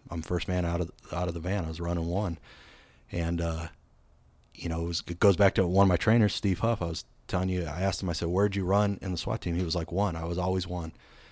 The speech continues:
And I said, "Is it because you're the best?" He goes, "No, I'm not the best." He goes, "But I can process the information rationally and calmly and react." And I think that's, you know, what working your way up the lineup was at the time,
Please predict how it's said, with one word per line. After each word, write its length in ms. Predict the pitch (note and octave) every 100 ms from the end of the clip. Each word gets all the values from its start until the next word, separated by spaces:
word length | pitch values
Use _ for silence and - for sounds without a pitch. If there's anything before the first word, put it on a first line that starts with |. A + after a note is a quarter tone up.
| - _ -
And 120 | F2+
I 40 |
said, 200 | F2+ F#2+
"Is 120 | F2+
it 60 | F2+
because 320 | F2 - F#2
you're 80 | F#2
the 80 | E2
best?" 300 | F2 A2 -
He 80 | F2+
goes, 180 | D#2+
"No, 220 | E2+ F#2 D#2+
I'm 160 | E2+
not 160 | F2+ F#2+
the 80 | D#2+
best." 320 | E2 - -
He 80 | F2+
goes, 240 | F2 -
"But 160 | - F2
I 100 | F2
can 140 | -
process 440 | - G2 G2+ A2+
the 140 | - A2+
information 580 | G2+ G#2+ F2 D#2 E2 E2+ - - - - _ _ -
rationally 680 | F#2 F#2+ - F2+ D#2+ D#2+ - -
and 140 | F2+
calmly 540 | - F#2 F#2 D#2+ D#2+ - - _ _ _ _ -
and 160 | F#2 E2+
react." 540 | F2+ F2 E2 - - - _ _ _ _ _ _
And 140 | F2+
I 60 | E2
think 240 | - F2
that's, 260 | - F2+ -
you 180 | - F#2
know, 140 | E2
what 220 | E2+ F2 - -
working 380 | E2+ F2+ F#2 F#2+
your 80 | F2
way 160 | F2+
up 100 | F2
the 80 | -
lineup 380 | D#2+ F2+ F2 E2 - - _
was 360 | F2 F#2+ - -
at 140 | F2+
the 80 | E2
time, 380 | - G2 F2+